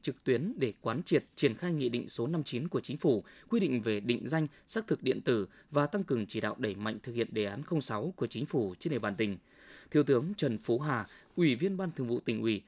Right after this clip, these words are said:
Giám đốc Công an tỉnh, Tổ phó Thường trực Tổ công tác đề án không sáu tỉnh Thanh Hóa chủ trì hội nghị. Tại hội nghị, đại diện Công an tỉnh Thanh Hóa đã triển khai những nội dung chính trong Nghị định số năm chín của Chính phủ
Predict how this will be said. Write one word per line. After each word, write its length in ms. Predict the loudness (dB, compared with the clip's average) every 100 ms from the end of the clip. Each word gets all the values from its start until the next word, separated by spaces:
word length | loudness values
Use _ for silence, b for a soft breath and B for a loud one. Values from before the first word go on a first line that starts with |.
| _
Giám 220 | -2 0 0
đốc 120 | -2
Công 120 | -2
an 80 | 2
tỉnh, 260 | 2 2 -2 b b 4
Tổ 180 | 4
phó 380 | 4 0 0 -2 -2
Thường 220 | 0 0
trực 180 | 0 -2 _ 2
Tổ 180 | 2 2
công 180 | -2
tác 320 | -2 -4 -4 0
đề 120 | 2
án 140 | 2
không 200 | -2 -2
sáu 240 | -2 -6 -2
tỉnh 160 | -2 -2
Thanh 160 | -4
Hóa 300 | -2 -2 -2 -4
chủ 140 | -4
trì 120 | -2
hội 140 | -2 -2
nghị. 180 | -2 -4 _ B B B B B
Tại 120 | 4
hội 100 | 4
nghị, 220 | 4 2 b b 2
đại 120 | 4
diện 180 | 4 -2
Công 140 | -2
an 100 | 0
tỉnh 200 | -2 -4 -2
Thanh 140 | -2
Hóa 280 | 0 0 -2 b b
đã 140 | 0
triển 260 | 2 0 0
khai 200 | -2 -2
những 220 | 0 2
nội 140 | 2 2
dung 220 | 0 0
chính 280 | 0 -2 -2
trong 180 | -2 0
Nghị 80 | 0
định 160 | -2 -4
số 180 | -4
năm 140 | -2 -2
chín 260 | -2 -4
của 120 | -2 -4
Chính 180 | -4
phủ 260 | 0 0